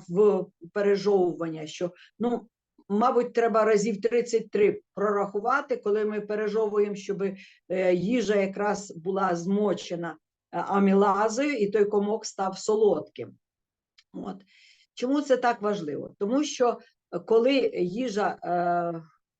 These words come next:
як об-, в якійсь мірі починає переварюватись і переходить в, е, наш шлунок, то, е, в принципі, вона вже має мати, е, якісь, е,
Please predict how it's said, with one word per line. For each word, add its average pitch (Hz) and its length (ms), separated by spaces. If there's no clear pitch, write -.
як 202 320
об-, 185 480
в 170 60
якійсь 202 360
мірі 226 220
починає 196 540
переварюватись 180 960
і 247 140
переходить 233 840
в, 226 260
е, 180 840
наш 214 340
шлунок, 175 800
то, 254 360
е, 185 280
в 180 40
принципі, 262 380
вона 220 260
вже 214 220
має 220 460
мати, 202 760
е, 175 320
якісь, 190 760
е, 180 300